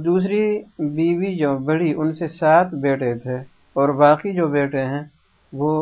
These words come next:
باندیوں سے، ایک باندی سے دو بیٹے ہیں اور ایک سے ایک بیٹا ہے۔ اس طرح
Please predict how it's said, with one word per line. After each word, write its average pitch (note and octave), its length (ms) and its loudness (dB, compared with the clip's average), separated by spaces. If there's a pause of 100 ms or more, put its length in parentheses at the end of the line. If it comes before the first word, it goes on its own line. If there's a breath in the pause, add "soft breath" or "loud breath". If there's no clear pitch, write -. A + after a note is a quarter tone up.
(180)
باندیوں B2+ 560 0
سے، B2+ 180 -6
ایک D3 220 -4
باندی C3+ 340 -2
سے B2+ 180 -6
دو D3+ 200 -2
بیٹے D#3 300 -4
ہیں C#3+ 180 -6
اور C3 100 -6
ایک B2+ 160 -8
سے - 100 -12 (100)
ایک B2 140 -6
بیٹا A#2 380 -6
ہے۔ B2+ 80 -14 (480)
اس D3 140 -10
طرح D#3 240 2